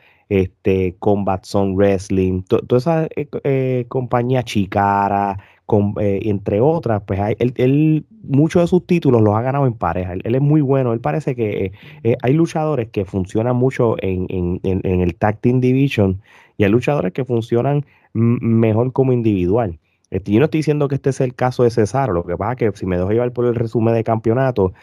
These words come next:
pues Cesaro, pues, tiene en, en, no solamente en W W E, sino hasta en las independientes, porque una compañía como Ring of Honor,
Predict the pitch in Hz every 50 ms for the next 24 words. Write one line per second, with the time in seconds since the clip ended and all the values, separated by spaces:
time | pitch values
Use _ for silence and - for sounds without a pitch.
0 | - _ _ _ - 95 85 - - 101 90 - 117 120 127 131 117 104 - -
1 | - - 101 98 110 113 117 120 120 - 110 98 98 98 - - - - _ -
2 | 107 104 117 123 139 147 143 143 151 151 147 147 143 143 143 143 139 139 139 139
3 | 147 156 165 - 123 107 101 98 - - 101 95 95 92 90 95 98 95 98 92
4 | - 95 90 90 98 131 147 143 - 104 92 - 92 87 95 90 - - - 117
5 | 123 139 165 160 151 - 143 143 147 147 143 139 127 113 107 101 - 110 107 101
6 | 95 90 - - 127 139 120 92 87 98